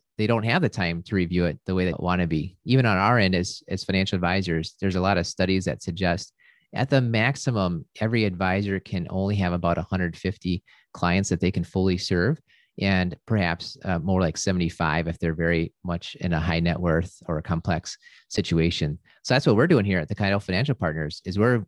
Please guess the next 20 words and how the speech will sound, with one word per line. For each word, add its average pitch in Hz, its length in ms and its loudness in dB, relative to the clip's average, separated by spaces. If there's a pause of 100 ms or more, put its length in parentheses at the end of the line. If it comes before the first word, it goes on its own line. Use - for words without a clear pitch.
(120)
keeping 120 220 0
a 95 60 0
keen 131 280 -2
eye 117 420 2
on 95 320 -2 (260)
how 123 160 -2
many 147 140 2
clients 117 360 -4
do 107 120 0
we 117 140 2
have, 107 420 -2
how 113 100 -4
many 110 140 0
advisors 95 480 0
do 101 80 -4
we 98 100 0
have 98 360 0 (120)
to - 100 -8
serve 101 300 -2
them. 101 320 0